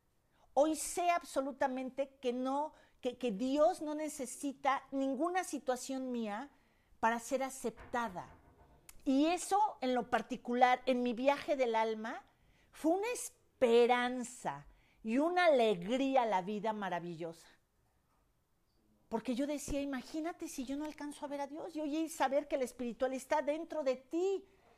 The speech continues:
y que esa educación que te dieron con esa religión que te acompañó hasta el día de hoy, esa estructura familiar que te han dado,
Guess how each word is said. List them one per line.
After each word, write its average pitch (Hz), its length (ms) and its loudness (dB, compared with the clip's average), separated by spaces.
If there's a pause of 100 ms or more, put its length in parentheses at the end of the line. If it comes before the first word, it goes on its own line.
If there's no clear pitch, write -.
(120)
y 254 60 -2
que 320 400 0
esa 415 220 -4
educación 269 600 -2
que 277 120 -4
te 226 180 2
dieron 240 380 -2
con 233 160 -2
esa 254 200 -4
religión 247 560 -2
que 262 120 -6
te - 80 -4
acompañó 202 500 -6
hasta 208 220 -8
el 190 100 -2
día 196 200 -2
de 185 120 -2
hoy, 208 240 2 (320)
esa 277 220 0
estructura 285 640 -2
familiar 196 480 -4
que 208 80 -10
te 190 140 -6
han 185 100 -4
dado, 196 300 0